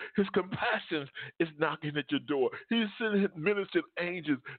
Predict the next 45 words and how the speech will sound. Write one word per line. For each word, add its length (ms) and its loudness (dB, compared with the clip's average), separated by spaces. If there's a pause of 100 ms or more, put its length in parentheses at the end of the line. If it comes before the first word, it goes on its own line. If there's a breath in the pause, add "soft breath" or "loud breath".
just 180 2
to 60 -6
reach 300 -6
out 140 -2
and 120 -6
grab 380 -6
you 140 -6 (200 loud breath)
and 120 6
to 80 4
put 180 2
his 100 -2 (140)
arms 300 -6
around 240 -2
you. 140 -2
He's 80 -4 (100)
doing 320 -2
that 180 -4 (240 loud breath)
because 300 2 (200)
he 140 2
wants 400 2
you 60 -6 (140)
to 60 -12
know 240 0
that 120 0
he 100 -6
loves 300 -4
you. 80 -20 (760)
He 140 4
wants 480 2
you 80 -6
to 120 -2 (100)
know 260 -4 (260 loud breath)
that 200 4
you 120 6
are 60 4
his. 380 0 (240 loud breath)
He 120 4
wants 400 2
you 60 -4
to 160 -2
know 180 2
that 140 -6
you've 140 -2
been 140 0
bought 200 4